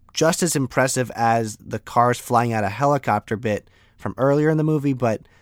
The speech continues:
it might not be as practically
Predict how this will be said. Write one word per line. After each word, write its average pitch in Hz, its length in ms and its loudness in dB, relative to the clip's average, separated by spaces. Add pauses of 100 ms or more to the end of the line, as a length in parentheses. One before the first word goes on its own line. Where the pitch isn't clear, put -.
(800)
it 151 100 0
might 185 220 4
not 180 200 2
be 151 360 2 (180)
as 131 200 -2
practically 127 840 -2